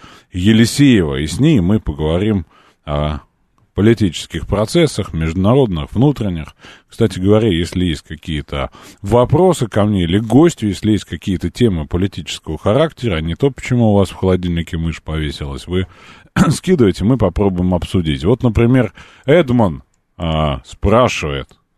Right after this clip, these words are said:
с таким, с намёком: «Не подскажете, почему Орбан, но он его называет Урбан, как папа Урбан, да, там был такой,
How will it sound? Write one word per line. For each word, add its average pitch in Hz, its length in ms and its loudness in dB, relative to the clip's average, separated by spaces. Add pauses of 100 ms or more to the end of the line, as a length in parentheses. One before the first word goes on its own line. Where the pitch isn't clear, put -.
(160)
с - 100 -20
таким, 85 380 -6
с - 80 -12
намёком: 104 640 2
«Не 120 100 4
подскажете, 151 720 2
почему 151 600 0 (520)
Орбан, 120 600 2
но 98 120 0
он 120 100 4
его 107 120 4
называет 110 460 4
Урбан, 113 540 2
как - 240 -8
папа 110 320 2
Урбан, 80 560 -2
да, 95 160 -2
там 71 260 -12 (100)
был 76 320 -8
такой, 76 360 -8